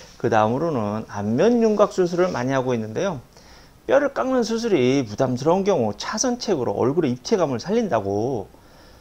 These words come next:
앞광대 필러를 또한 많이 시술하고 있습니다.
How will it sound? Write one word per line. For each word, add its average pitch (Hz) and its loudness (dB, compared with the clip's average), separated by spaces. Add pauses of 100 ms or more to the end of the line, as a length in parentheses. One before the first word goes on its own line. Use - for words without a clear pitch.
(220)
앞광대 330 2
필러를 233 6
또한 208 4
많이 156 0
시술하고 170 0
있습니다. 165 0